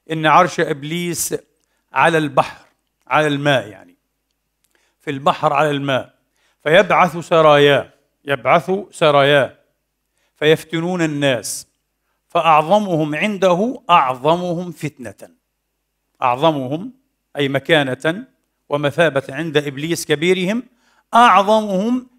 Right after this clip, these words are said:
فتنة، الذي تكون فتنته أعظم في البشر يكون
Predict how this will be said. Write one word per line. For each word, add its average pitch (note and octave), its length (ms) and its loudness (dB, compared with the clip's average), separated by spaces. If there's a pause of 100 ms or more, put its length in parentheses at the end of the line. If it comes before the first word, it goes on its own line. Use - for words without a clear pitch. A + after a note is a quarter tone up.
فتنة، C#3 540 -6 (320)
الذي E3 260 0
تكون - 280 -4
فتنته E3 560 -4
أعظم E3 380 4
في C3+ 100 -4
البشر G#3 560 0 (300)
يكون G3+ 540 -4